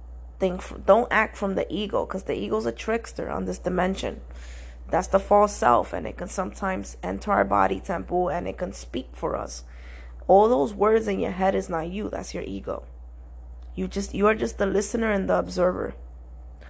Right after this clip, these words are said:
You are more the subconscious than the conscious, okay? And the subconscious just goes within the flow and the rhythm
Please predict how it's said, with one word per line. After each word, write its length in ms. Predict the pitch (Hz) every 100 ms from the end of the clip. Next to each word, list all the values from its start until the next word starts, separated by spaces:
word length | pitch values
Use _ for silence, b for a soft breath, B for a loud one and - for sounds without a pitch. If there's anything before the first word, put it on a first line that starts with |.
| B -
You 120 | 180
are 120 | 220
more 240 | 226 226
the 80 | 220
subconscious 800 | 196 - 202 - 190 147 - 165
than 200 | - 160
the 60 | -
conscious, 640 | - 92 190 - - - - - - - b b b - -
okay? 500 | 101 208 214 226 - B B B -
And 160 | -
the 60 | 185
subconscious 800 | - 190 196 - 196 190 196 -
just 260 | - -
goes 440 | - 180 180 185 -
within 560 | 190 185 185 190 196 -
the 140 | 196
flow 520 | 185 - 185 190 185 -
and 160 | 92
the 100 | 85
rhythm 500 | 90 92 90 90 92